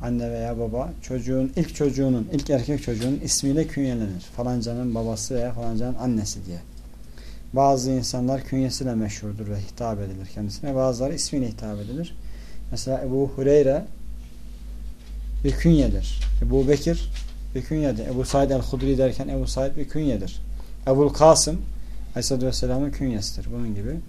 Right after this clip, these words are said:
Burada künye verilmiş. Künye de izafet terkibiyle kullanılır. Ümmün kelimesi Ahmet'e muzaf oldu. Ümmü Ahmet'e. Ahmet gayrimusarif olduğu için sonunu nasb ettik.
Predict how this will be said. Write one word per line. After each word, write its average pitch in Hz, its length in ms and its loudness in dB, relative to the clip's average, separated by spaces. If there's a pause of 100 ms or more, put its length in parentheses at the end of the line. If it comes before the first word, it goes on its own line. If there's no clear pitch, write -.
(1000)
Burada 139 240 4
künye 139 360 4
verilmiş. 98 400 -2 (540)
Künye 151 300 2
de 170 60 4
izafet 139 460 4
terkibiyle 104 400 -4 (120)
kullanılır. 110 380 -4 (160)
Ümmün 147 520 4
kelimesi 117 540 -4
Ahmet'e 123 360 0
muzaf 117 440 0
oldu. 117 300 -2 (120)
Ümmü 151 640 4 (840)
Ahmet'e. 123 760 0 (440)
Ahmet 131 320 -2
gayrimusarif 123 560 -2
olduğu 110 180 -2
için 156 340 -4 (340)
sonunu 123 380 -2
nasb 123 280 -2
ettik. 123 440 -6